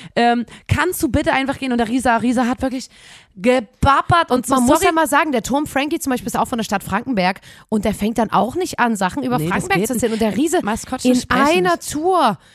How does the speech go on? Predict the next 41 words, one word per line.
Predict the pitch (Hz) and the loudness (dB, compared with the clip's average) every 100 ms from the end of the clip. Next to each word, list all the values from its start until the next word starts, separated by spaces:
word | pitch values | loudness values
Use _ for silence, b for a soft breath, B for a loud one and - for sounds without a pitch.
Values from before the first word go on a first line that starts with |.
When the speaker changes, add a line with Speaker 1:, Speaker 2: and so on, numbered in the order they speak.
| b b | b b
Speaker 2:
erzählt | 214 - 254 | -6 -2 2
Speaker 1:
Ja, | 254 | 2
der | 180 | 2
Speaker 2:
von, | 254 | 2
Speaker 1:
hat | 208 - | 2 0
dann | 226 | 0
Speaker 2:
hat | 220 | 0
Speaker 1:
so | - | 2
Speaker 2:
schon | 269 254 | 2 4
mal | 247 | 2
jemand | 240 240 233 226 | 2 2 2 0
Nudeln | 220 240 277 | 2 2 2
aus | 220 214 | 2 0
Riesa | 208 208 277 | -2 0 0
gegessen? | 220 196 202 | -2 -2 -2
Da | 180 | -4
war | 190 | -4
ich | 269 | -2
so, | 269 233 B B B B - | 0 0 B B B B -10
sagen | - 196 254 339 | -4 -2 0 0
Sie | 302 | 0
mal, | 262 220 208 196 | 2 2 2 2
Speaker 1:
Was | 196 - | 2 0
auch | 226 226 | -2 -2
sehr | - 233 262 | 2 4 4
Speaker 2:
Entschuldigung, | 269 214 254 320 | 4 6 6 4
Speaker 1:
interessant | 349 233 240 226 | 2 4 4 4
war, | 214 185 196 - - | 4 4 2 0 -2
Speaker 2:
die | |
Speaker 1:
ähm, | 214 | 0
Speaker 2:
Dame, | - 208 214 269 339 240 180 - | 2 4 4 4 4 2 2 0
also | 175 175 | -4 -2
das | 196 | -4
hat | 214 202 | -4 -4
mir | 180 | -2
gar | 180 | -2
nicht | 208 - | -2 -6
gefallen. | 156 156 156 151 - B B | -10 -6 -4 -6 -10 B B
Speaker 1:
Die | 196 | -4
Nummer | 208 226 208 | 0 0 -2
siebzehn | 196 - - - 107 113 | -4 -10 -12 -10 -8 -10